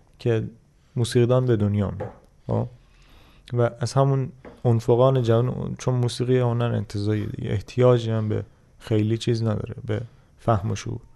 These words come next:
<laughs> بعد از همون اول داره یک، اه، آهنگ زیبا میسازه. ولی اگر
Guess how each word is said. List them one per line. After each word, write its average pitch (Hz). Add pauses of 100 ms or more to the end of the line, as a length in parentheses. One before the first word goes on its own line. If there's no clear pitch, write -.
(560)
<laughs> -
بعد 139 (200)
از 123
همون 156
اول 151
داره 135
یک، 147 (260)
اه، 117 (280)
آهنگ 143
زیبا 131 (140)
میسازه. 131 (1040)
ولی 165
اگر 151